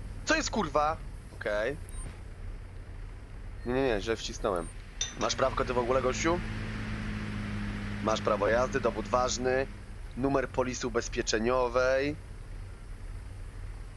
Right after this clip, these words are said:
E, ważne, ważne jest, dobra. Bryson Richardson, typ samochodu.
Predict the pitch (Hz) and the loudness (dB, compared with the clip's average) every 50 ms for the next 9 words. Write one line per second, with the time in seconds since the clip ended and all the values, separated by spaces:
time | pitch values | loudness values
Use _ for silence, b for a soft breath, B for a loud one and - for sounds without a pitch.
0 | - - - - - - 113 113 107 107 104 104 104 101 101 101 101 101 101 - | -12 -12 -8 0 2 4 4 6 4 6 6 6 6 6 6 4 4 4 4 4
1 | 131 131 131 131 - - 127 135 135 135 127 - - 120 123 117 117 117 120 117 | 4 4 4 2 0 0 2 2 2 2 2 0 2 2 4 4 4 4 2 2
2 | 113 - - - 120 123 123 120 120 120 120 120 120 123 131 143 135 - - 143 | 0 -2 -2 0 0 2 2 4 4 4 4 4 4 4 4 2 0 0 2 4
3 | 131 123 113 110 117 117 117 117 123 131 139 151 165 180 196 220 262 - - - | 4 4 4 4 4 4 6 6 4 4 4 4 4 2 2 0 -2 -4 -8 -12
4 | - - - - - - - - 104 - - 120 135 139 147 156 147 - - 156 | -12 -12 -12 -12 -14 -14 -12 -12 -8 -2 0 2 2 4 2 2 0 0 0 2
5 | 139 135 127 123 120 - - 147 131 127 123 120 - - - - 135 135 131 - | 2 2 0 0 -2 0 2 4 4 4 2 0 -4 -4 0 2 2 2 2 -2
6 | 151 143 - - - 143 127 127 123 120 - 135 127 127 120 98 127 127 127 131 | -4 -2 -2 2 2 4 4 4 2 2 4 4 4 4 4 2 2 4 6 6
7 | 135 139 143 151 | 4 4 2 0